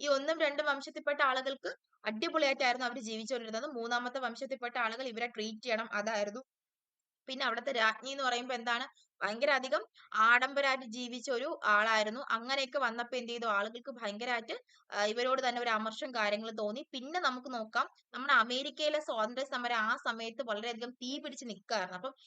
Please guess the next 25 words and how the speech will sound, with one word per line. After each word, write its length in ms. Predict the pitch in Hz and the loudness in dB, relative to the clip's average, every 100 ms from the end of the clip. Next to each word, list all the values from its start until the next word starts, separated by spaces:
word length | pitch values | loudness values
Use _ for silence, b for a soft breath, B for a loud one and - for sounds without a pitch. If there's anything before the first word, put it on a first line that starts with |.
| B - | B -8
ഇതിന്റെ 280 | 277 339 330 | -4 4 4
എല്ലാം 240 | 330 330 | 6 2
ഭാഗമായിട്ട് 580 | 302 247 254 262 262 240 | 4 2 2 0 -2 -2
എന്ത് 180 | 226 233 | -6 -6
ചെയ്തു? 120 | 214 | -6
ഇവർക്ക് 400 | 214 262 339 392 b _ 262 | -6 -6 -8 -10 b _ -2
ഫ്രഞ്ച് 220 | 247 254 | -2 0
ജനത 280 | 247 247 247 | 0 2 2
പറഞ്ഞു 300 | 226 277 247 | 2 0 -2
ഞങ്ങൾക്കും 380 | 226 226 277 | -4 -8 -10
സ്വാതന്ത്ര്യം 480 | 294 233 214 226 240 | -2 0 0 -2 -4
വേണമെന്ന് 340 | 226 214 226 233 | -2 -2 -4 -2
പറഞ്ഞിട്ട് 520 | 220 220 220 - 539 B - | -2 -2 -6 -10 -14 B -10
എന്താണ് 300 | 214 220 208 | -2 0 2
ഓരോ 260 | 196 214 254 | 0 -2 -2
പ്രവർത്തനങ്ങൾ 640 | 240 196 196 214 214 381 | 0 0 0 -2 -2 -6
സ്റ്റാർട്ട് 360 | - 202 190 | 0 2 2
ചെയ്യാൻ 160 | 196 190 | 0 -2
തുടങ്ങി. 260 | 175 175 180 | -4 -8 -6
ഇതാണ് 220 | 254 214 | -4 -4
ഫ്രഞ്ച് 380 | 302 214 190 202 | -4 -8 -6 -6
വിപ്ലവത്തിന്റെ 420 | 196 196 180 226 | -6 -6 -8 -8
മെയിൻ 300 | 254 190 202 | -8 -6 -4
ആയിട്ടുള്ള 240 | 185 180 170 | -6 -6 -8
റീസൺ. 320 | 170 175 | -8 -10